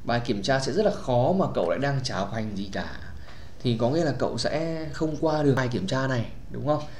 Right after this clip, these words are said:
Mà ở đây rõ ràng là một cái sự dự đoán về tương lai nhưng mà là có căn cứ. Đấy, dự đoán này hoàn toàn là có căn cứ.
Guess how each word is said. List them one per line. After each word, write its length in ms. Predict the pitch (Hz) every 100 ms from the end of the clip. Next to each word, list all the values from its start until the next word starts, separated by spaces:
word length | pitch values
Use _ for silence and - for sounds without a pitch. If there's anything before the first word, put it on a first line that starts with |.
| - - - -
Mà 240 | 160 156 151
ở 100 | 139
đây 360 | 143 165 170 170
rõ 200 | 165 180
ràng 340 | 175 156 143
là 220 | 139 135 135 - - - - -
một 160 | 139 139
cái 120 | 165
sự 220 | 160 190
dự 200 | 127 143
đoán 260 | 139 120 160
về 140 | 170
tương 220 | 135 156 160
lai 280 | 156 156 151
nhưng 100 | 151
mà 80 | 135
là 80 | 120
có 180 | - 123
căn 180 | 170 160
cứ. 260 | 147 147 196 - - - - - -
Đấy, 180 | 123 139
dự 160 | 147 127
đoán 200 | 123 160
này 80 |
hoàn 220 | 147 131 120
toàn 140 | 117
là 80 | 110
có 260 | 110 120 139
căn 180 | 151
cứ. 300 | 143 139 135